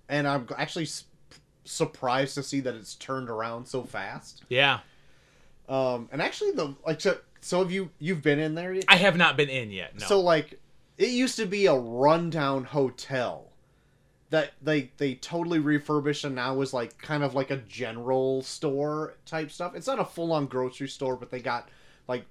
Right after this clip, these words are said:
Speaker 1: meats and produce and stuff there.
Speaker 2: Locally, uh, raised, though.
Speaker 1: Yes,
Speaker 2: Yeah.
Speaker 1: local stuff. But they tore the whole front off that building, and it's got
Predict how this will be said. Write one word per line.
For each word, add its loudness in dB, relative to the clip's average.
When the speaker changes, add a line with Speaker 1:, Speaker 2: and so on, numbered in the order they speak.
Speaker 1:
meats -8
and -10
produce -4
and -6
stuff -4
there. -6
Speaker 2:
Locally, 8
uh, 4
raised, 0
though. -8
Speaker 1:
Yes, 6
Speaker 2:
Yeah. 10
Speaker 1:
local 6
stuff. -8
But 2
they 4
tore 4
the 4
whole 6
front -2
off -4
that 2
building, 0
and -2
it's -4
got 2